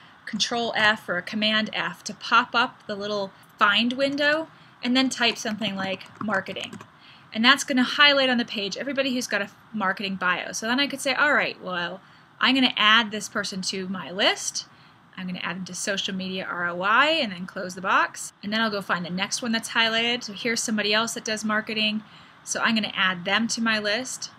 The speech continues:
And I can continue down the page doing that. Remember to close your find window or you'll wonder where all the funky highlighting is coming from. So last, uh, is to save a search for our hashtag.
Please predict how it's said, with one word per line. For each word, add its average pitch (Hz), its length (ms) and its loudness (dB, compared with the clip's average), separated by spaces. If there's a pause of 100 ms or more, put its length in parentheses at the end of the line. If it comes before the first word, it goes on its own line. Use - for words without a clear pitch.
(4000)
And 233 120 2
I 233 60 4
can 247 140 -2
continue 302 380 -2
down 269 180 4
the 254 80 2
page 214 300 -2
doing 202 240 -4
that. 170 180 -8 (280)
Remember 277 280 0
to 269 140 -2
close 302 460 0
your 277 100 -2
find 285 360 4
window 202 360 0
or - 80 -2
you'll 214 160 -4
wonder 277 300 0
where 220 160 2
all 285 200 -2
the - 60 -16
funky 277 400 0
highlighting 277 560 4
is 175 80 -10
coming 226 240 -10
from. - 300 -12 (300)
So 294 140 -4
last, 339 420 6 (220)
uh, 233 320 2
is 233 220 0
to 240 240 -2
save 339 340 4
a 285 60 0
search 440 340 0
for 202 160 -4
our 185 140 0
hashtag. 294 680 2